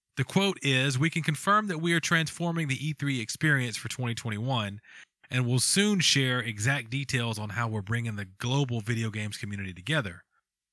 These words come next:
The E-, E S A said Monday via email, "We are having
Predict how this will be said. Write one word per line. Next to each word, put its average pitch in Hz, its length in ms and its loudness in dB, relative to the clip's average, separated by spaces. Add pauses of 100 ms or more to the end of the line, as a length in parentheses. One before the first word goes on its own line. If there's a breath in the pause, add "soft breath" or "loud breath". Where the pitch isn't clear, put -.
(580)
The 123 240 -2
E-, 135 200 0
E 151 160 4
S 139 140 2
A 147 160 4
said 131 340 2
Monday 123 380 0
via 110 320 -2
email, 101 240 -4
"We 135 140 0
are - 60 0
having 202 460 4